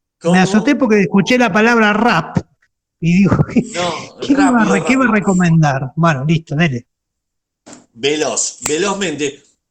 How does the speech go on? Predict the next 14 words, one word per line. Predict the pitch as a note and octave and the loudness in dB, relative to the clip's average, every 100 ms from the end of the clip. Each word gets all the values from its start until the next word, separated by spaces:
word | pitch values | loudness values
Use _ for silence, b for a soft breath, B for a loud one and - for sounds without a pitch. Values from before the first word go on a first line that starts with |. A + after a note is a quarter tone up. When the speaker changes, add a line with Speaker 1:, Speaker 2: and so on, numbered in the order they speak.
| _ _ _ _ _ B B _ | _ _ _ _ _ B B _
Speaker 1:
Vi | D3+ A3+ | -4 0
la | A3 G3 | 0 -2
cuarta | - A3 A3+ A3+ G#3+ | -2 -2 0 -2 -4
temporada | E3+ B2+ E3 D#3+ G#3 G3+ F3+ | -6 -6 -4 -2 0 0 0
de | D3+ C#3 E3 - | 0 -2 -6 -10
El | F#3+ G#3 G#3+ | -4 -2 -2
Marginal. | G3 E3 C#3 E3 F3 D3+ A#2+ G2 - _ _ _ _ _ b b | -4 -6 -6 -6 -2 -2 -4 -8 -16 _ _ _ _ _ b b
Nada, | - C3 A#2+ | -10 -6 0
Speaker 2:
Sí. | B3 F#3 | 2 2
Speaker 1:
excelente, | C#3+ A#2+ - C#3+ C#3+ F3+ F3 E3 F3 F3+ | -2 -2 -2 -2 -2 -2 -2 -4 -4 -6
me | C#3 | -6
voló | C3+ C#3 D#3 | -4 -2 -2
la | E3+ - | -2 -2
cabeza. | C#3+ D#3 F#3 F#3+ F3 | -2 -2 -2 -2 -4